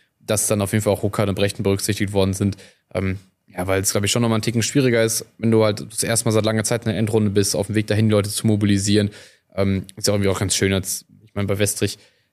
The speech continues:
äh, man soll's nie für selbstverständlich nehmen, aber man gewöhnt sich ja ein Stück weit auch daran, man ist nicht mehr so überrascht, wenn, wenn die da das abreißen, was sie dann immer in der Helmut-Körnig-Halle abreißen. Entsprechend, äh,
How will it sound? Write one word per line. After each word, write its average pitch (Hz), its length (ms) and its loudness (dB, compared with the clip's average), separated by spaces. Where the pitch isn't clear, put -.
äh, 95 220 -4
man - 100 -6
soll's 107 200 2
nie 117 80 2
für 113 120 2
selbstverständlich 110 460 2
nehmen, 110 140 2
aber 104 60 2
man 104 160 2
gewöhnt 127 300 4
sich 139 80 4
ja 120 80 4
ein 110 40 -2
Stück 123 200 -2
weit 113 80 2
auch 110 100 2
daran, 104 300 2
man 104 180 4
ist - 140 0
nicht 110 80 2
mehr 107 80 4
so 104 100 4
überrascht, 104 380 2
wenn, 101 320 2
wenn 98 80 0
die 101 80 2
da 98 120 2
das 98 200 0
abreißen, 98 360 -2
was 101 120 0
sie 110 80 2
dann 98 120 2
immer 95 220 0
in 95 60 0
der 104 80 0
Helmut-Körnig-Halle 98 560 -2
abreißen. 95 480 -2
Entsprechend, - 560 -6
äh, 92 200 0